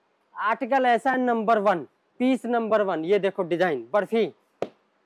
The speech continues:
बर्फी डिजाइन, सब कौन सा मिल जाएगा। ये देखो,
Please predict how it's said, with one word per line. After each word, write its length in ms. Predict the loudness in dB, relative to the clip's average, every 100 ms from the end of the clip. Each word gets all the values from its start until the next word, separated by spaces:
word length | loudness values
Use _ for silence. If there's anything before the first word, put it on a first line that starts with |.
| _ _ _ _ _ _ _ _ -8
बर्फी 380 | -4 -4 -2 -2
डिजाइन, 360 | 0 0 -2
सब 300 | -4 -4 -4 -2
कौन 220 | -2 0
सा 120 | 0
मिल 220 | 0 0
जाएगा। 460 | 2 2 2 0 -2 -10 _ -18 0
ये 160 | 0
देखो, 340 | 2 -2 -6